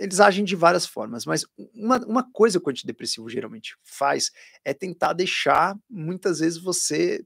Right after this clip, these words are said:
menos abalado por qualquer coisa que aconteça, né? Ou, vamos traduzir a,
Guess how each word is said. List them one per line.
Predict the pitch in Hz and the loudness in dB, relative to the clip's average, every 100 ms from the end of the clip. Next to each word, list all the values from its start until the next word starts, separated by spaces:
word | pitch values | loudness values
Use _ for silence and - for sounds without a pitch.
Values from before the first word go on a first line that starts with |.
| _ | _
menos | 143 156 170 202 208 196 | -12 -8 -2 -2 2 2
abalado | 180 196 202 180 165 175 175 196 - | 4 6 6 8 8 6 4 -8 -8
por | 185 | -8
qualquer | - 180 180 170 | -4 -4 -6 -8
coisa | 170 160 | -6 -6
que | 160 | -6
aconteça, | 170 180 160 143 123 - - | -10 -12 -10 -8 -10 -12 -16
né? | 117 139 | -12 -4
Ou, | 147 180 240 | -2 -2 -4
vamos | 185 156 143 - - | -4 -4 -4 -8 -8
traduzir | - 139 127 123 131 | -4 -4 -4 -6 -4
a, | 127 | -4